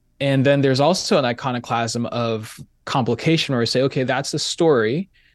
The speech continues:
but that's not the only story that we, we should tell about this," right? And so I, in some ways, I'm trying to do that iconoclasm of complication in the book by saying maybe power will weaken its hold on our imagination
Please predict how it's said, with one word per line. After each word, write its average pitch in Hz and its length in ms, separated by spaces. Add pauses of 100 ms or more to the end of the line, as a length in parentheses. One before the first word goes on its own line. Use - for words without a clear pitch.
(280)
but 135 220
that's 139 260
not 139 160
the 143 100
only 165 220
story 107 380
that 107 100
we, 104 220
we 135 120
should 113 200
tell 107 180
about 87 280
this," - 420
right? 123 240
And 147 140
so 175 140
I, 165 220
in 175 140
some 277 220
ways, 151 180
I'm 143 160
trying 151 260
to 139 80
do 131 280
that 151 260
iconoclasm 147 800
of 139 80
complication 135 720 (120)
in 139 140
the 113 80
book 113 440 (520)
by 131 440
saying 123 480
maybe 160 320
power 131 460
will 127 220
weaken 143 300
its 113 120
hold 147 320
on 131 120
our 113 120
imagination 113 800